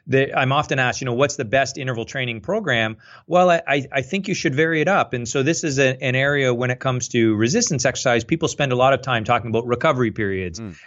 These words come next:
Speaker 1: and should they be long recovery or short recovery. And I think the message is just, uh, va-,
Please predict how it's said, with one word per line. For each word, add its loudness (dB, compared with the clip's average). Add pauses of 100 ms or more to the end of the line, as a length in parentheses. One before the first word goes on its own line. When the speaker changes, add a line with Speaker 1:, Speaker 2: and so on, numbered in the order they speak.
(100)
Speaker 1:
and 0
should 0
they 2
be 0
long 2
recovery -2
or 0
short 0
recovery. 0 (400)
And 0
I 4
think -4
the -2
message 0
is -2
just, -2
uh, -2
va-, -2